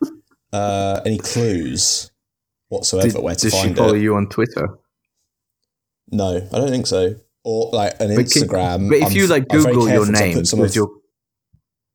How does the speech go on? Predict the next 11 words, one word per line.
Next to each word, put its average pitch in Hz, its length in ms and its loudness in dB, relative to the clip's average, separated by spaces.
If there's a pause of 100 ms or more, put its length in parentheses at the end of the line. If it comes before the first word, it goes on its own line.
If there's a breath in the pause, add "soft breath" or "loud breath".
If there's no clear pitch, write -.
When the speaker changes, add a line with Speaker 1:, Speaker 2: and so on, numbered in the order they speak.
(1600)
Speaker 1:
yeah, 95 180 -2
Speaker 2:
What, 98 120 -2
Peter 135 140 0
Speaker 1:
carry - 100 0
on. - 60 -2
Speaker 2:
Kennedy, 131 400 -2
all 110 300 -4 (140)
eight 113 200 -2
million 110 360 -2
of 85 140 -4
them. 87 420 -4